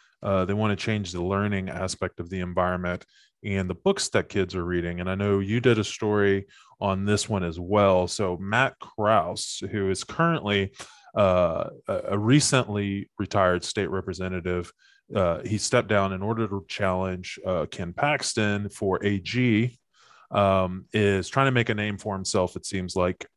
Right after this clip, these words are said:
uh, by going after kids once again. In this case, it is, um, books and certain books and types of books,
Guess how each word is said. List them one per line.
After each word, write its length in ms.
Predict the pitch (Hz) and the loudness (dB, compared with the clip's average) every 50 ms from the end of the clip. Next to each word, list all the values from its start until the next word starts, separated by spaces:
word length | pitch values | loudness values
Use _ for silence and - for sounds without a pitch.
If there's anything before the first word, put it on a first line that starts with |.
| _ _ | _ _
uh, 400 | - 101 92 92 90 87 90 90 | 0 2 2 4 4 2 2 0
by 200 | 90 95 98 92 | 2 2 0 0
going 460 | 90 95 104 110 120 131 131 131 131 - | 0 0 -2 0 2 0 0 0 -2 -2
after 520 | 104 104 104 98 - - - - 101 98 | -2 0 0 0 -2 -4 -4 -4 -4 -4
kids 420 | - - - 196 185 127 117 104 | -4 2 4 6 6 6 4 2
once 220 | 107 104 98 95 - | -2 -4 -4 -6 -8
again. 480 | 107 95 107 107 101 95 95 107 123 120 - _ _ _ _ _ _ | -6 -4 -2 -2 0 -2 -2 -2 -4 -8 -10 _ _ _ _ _ _
In 160 | - 98 101 110 | -6 -4 0 2
this 220 | 127 123 - - | 2 2 2 2
case, 400 | - 113 101 98 104 101 - - | 2 2 4 4 2 0 -2 -6
it 280 | - 104 101 98 101 95 | -4 -2 0 0 2 2
is, 460 | 92 95 98 95 95 95 - - - - _ - _ _ _ _ _ _ - - | 2 2 2 0 0 -2 -4 -8 -10 -12 _ -20 _ _ _ _ _ _ -4 2
um, 600 | 104 101 95 95 90 90 87 87 82 82 - - - - _ _ | 4 4 4 4 4 2 0 -2 -4 -6 -12 -16 -20 -20 _ _
books 680 | 104 90 113 131 139 - - - - - - - - - _ - | -8 -2 0 0 0 0 -2 -4 -6 -6 -6 -6 -8 -12 _ -10
and 120 | 101 95 | -8 -6
certain 460 | - - - 143 151 135 117 110 95 | -6 0 4 4 4 4 2 -2 -4
books 460 | 82 92 85 85 - - - - - - | -4 -2 -4 -4 -4 -6 -10 -10 -8 -8
and 180 | 107 101 95 | -8 -8 -6
types 320 | - - 127 127 120 - - | -2 0 0 0 0 -2 -6
of 140 | 101 85 - | -6 -4 -4
books, 440 | 92 85 - - - - - - | -4 -4 -4 -6 -8 -8 -8 -10